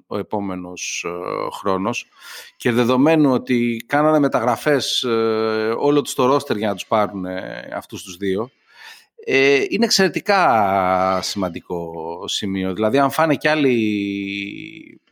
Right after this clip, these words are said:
ξενέρα χοντροί στα play-off, δεν ξέρουνε καν αν θα,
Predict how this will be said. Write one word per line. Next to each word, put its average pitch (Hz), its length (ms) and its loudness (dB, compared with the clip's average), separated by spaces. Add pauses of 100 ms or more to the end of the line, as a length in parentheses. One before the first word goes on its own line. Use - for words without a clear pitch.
ξενέρα 110 720 2
χοντροί 110 360 0
στα 117 220 -2
play-off, 139 480 0 (680)
δεν 175 100 2
ξέρουνε 190 320 2
καν 185 220 0
αν 185 100 0
θα, 170 140 0